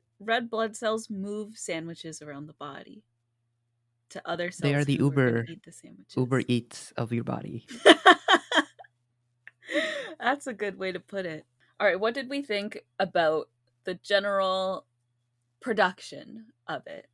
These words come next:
Speaker 1: 'Cause we did not read the manga, we watched the anime. What did you think about,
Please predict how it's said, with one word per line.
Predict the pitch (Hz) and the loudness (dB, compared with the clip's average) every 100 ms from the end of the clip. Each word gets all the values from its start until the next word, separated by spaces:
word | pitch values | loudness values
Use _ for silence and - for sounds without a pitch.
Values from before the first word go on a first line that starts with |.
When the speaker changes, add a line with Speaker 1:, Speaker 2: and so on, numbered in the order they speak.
| _ | _
Speaker 1:
'Cause | 190 | -12
we | 190 | -8
did | 220 220 | -4 2
not | 214 208 - - 208 | 2 2 -2 -10 -6
read | 202 | -4
the | |
manga, | 190 151 156 156 | -4 -4 -4 -8
we | 180 170 | -8 -4
watched | 160 165 - | -4 -4 -8
the | - | -6
anime. | 151 143 143 147 | -6 -6 -8 -10
What | 180 233 285 | -4 -2 -2
did | 285 | -6
you | 254 | -10
think | 254 151 147 - _ _ | -8 -8 -10 -18 _ _
about, | 175 165 151 123 - | -8 -2 -2 -4 -14